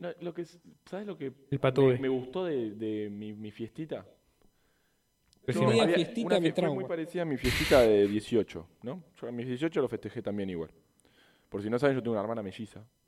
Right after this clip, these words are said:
Speaker 3: O gemela.
Speaker 1: Melliza.
Speaker 2: No, melliza no puede ser gemela.
Speaker 3: No puede ser gemela porque es distinto
Speaker 1: Gemelo de
Speaker 3: sexo.
Speaker 1: distinto sexo.
Speaker 2: Yes.
Speaker 1: No pueden pasar, es verdad.
Speaker 3: ¿Y siamés? ¿No puede ser
Speaker 2: ¿Siamés de
Speaker 3: siamesa?
Speaker 2: distinto sexo?
Speaker 3: Sí.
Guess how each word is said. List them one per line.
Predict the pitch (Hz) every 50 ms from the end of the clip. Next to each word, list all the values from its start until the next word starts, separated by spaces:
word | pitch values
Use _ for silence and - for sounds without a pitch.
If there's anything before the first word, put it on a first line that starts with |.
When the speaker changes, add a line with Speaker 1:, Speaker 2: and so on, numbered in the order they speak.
| _ _ _ _ _ _ _ _ _ _ _ _ _ _ _ _ _ - -
Speaker 3:
O | 165
gemela. | - - 160 160 151 147 151 139 - _ _ _ _ _
Speaker 1:
Melliza. | - 113 117 - - 95 - - - _ -
Speaker 2:
No, | 135 131
melliza | 127 127 - - 135 131 127
no | 127
puede | 123 120
ser | 123 117
gemela. | - 117 107 113 - _ _ _ _ _ _ _ _ _ _ _ _ -
Speaker 3:
No | - 160 160 151
puede | - 160 160 156
ser | - 147 -
gemela | - 151 156 160 160
porque | 151 147 147 143
es | 143
distinto | - - 110
Speaker 1:
Gemelo | 117 120 - -
de | 117
Speaker 3:
sexo. | - 185
Speaker 1:
distinto | 160 127 120 117
sexo. | 113 127 135 - - 151 147 -
Speaker 2:
Yes. | - - - - - - - - - - - _ _ _ _ _ _ _ _ _ _ _
Speaker 1:
No | 95 98 95
pueden | - - 95 87 82 80 82
pasar, | 85 95 - - 82 -
es | 92 95
verdad. | 90 85 82 78 - _ _
Speaker 3:
¿Y | - 147
siamés? | - - 151 131 143 160 170 - - _ _ _ _ _ _ _ _ _ _ _ _ _ _ _ _ _ _ _ _ _ _ _ _ _ _ _ _ _ _ _ _ _ _ _ _ _ _ _ _ _ _ _ _ _ _ _ _ _ _ _ _ _ _ _ _ _ _ -
¿No | 156 139
puede | 151 147 131
ser | 127
Speaker 2:
¿Siamés | 127 135 143
de | 139
Speaker 3:
siamesa? | 131 143 151
Speaker 2:
distinto | 139 131 -
sexo? | 131 139 139 - - 147 - _ _ _ _ _ _ _ _ _ _
Speaker 3:
Sí. | - - 143 131